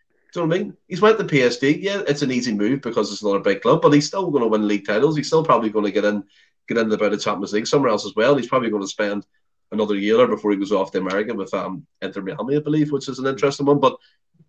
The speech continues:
it just, it has to be Messi. I think the disrespect he gets sometimes is incredible.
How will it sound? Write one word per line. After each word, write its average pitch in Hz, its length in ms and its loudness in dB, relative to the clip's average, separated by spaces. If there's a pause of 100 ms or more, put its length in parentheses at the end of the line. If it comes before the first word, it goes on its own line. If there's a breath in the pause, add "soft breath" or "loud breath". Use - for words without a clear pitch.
(120)
it 104 100 -8
just, 175 380 0
it 104 80 -10
has 127 260 -4
to 147 60 -10
be 139 100 2
Messi. 104 400 -2
I 123 40 2
think 156 120 0
the 151 120 0
disrespect 110 600 -4
he 120 60 -6
gets 113 240 -2
sometimes 107 380 -2
is 85 120 -12
incredible. 95 480 -2